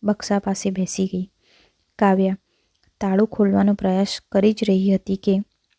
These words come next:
અચાનક જ પાછળથી અવાજ આવ્યો, "ભાભી, તમે અહીં શું કરો છો?" કાવ્યા ગભરાઈને ફરી. સામે રીના ઊભી હતી. તેની આંખોમાં શંકાની ચમક હતી. કાવ્યાએ સંભાળીને કહ્યું,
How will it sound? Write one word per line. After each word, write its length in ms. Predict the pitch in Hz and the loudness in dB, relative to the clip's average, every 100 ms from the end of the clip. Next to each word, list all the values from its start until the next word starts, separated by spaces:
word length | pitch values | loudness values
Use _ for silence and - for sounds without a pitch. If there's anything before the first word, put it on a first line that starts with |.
| - | -10
અચાનક 500 | 196 208 196 196 190 | -4 0 0 -2 -4
જ 80 | 196 _ _ _ - | -10 _ _ _ -6
પાછળથી 480 | 196 - 208 208 | -4 0 0 2
અવાજ 300 | 196 190 190 | 2 0 0
આવ્યો, 220 | 185 185 190 _ _ _ | -4 -4 -6 _ _ _
"ભાભી, 440 | 214 208 196 262 302 _ _ _ | -2 0 2 0 0 _ _ _
તમે 220 | 240 226 240 | 0 2 4
અહીં 180 | 240 | 2
શું 180 | 269 320 | 2 -2
કરો 280 | - 226 196 | -2 0 0
છો?" 240 | 196 196 190 _ _ _ _ _ _ _ _ - | -2 -6 -8 _ _ _ _ _ _ _ _ 0
કાવ્યા 320 | 220 208 208 | 2 4 2
ગભરાઈને 460 | - 185 202 196 202 | 2 0 2 4 2
ફરી. 320 | 202 190 - - _ _ _ _ _ _ | 2 -2 -6 -14 _ _ _ _ _ _
સામે 400 | - 214 202 208 | -4 0 2 2
રીના 320 | 202 196 202 | 2 2 2
ઊભી 320 | 196 196 196 | 0 0 -2
હતી. 300 | 190 - 196 - _ _ _ _ - | -4 -6 -10 -10 _ _ _ _ 0
તેની 300 | 220 220 214 | 2 4 4
આંખોમાં 400 | 202 - 214 208 | 2 0 0 0
શંકાની 500 | 208 190 208 202 208 | 0 -2 0 0 0
ચમક 360 | 196 190 196 185 | 0 0 0 -4
હતી. 320 | - 185 - _ _ _ _ - | -6 -8 -10 _ _ _ _ -4
કાવ્યાએ 520 | 196 190 202 196 196 - _ _ _ _ | 0 2 2 2 0 -4 _ _ _ _
સંભાળીને 640 | - 214 202 208 208 208 208 | -6 -2 0 2 4 4 2
કહ્યું, 380 | 196 190 196 | 0 -2 -2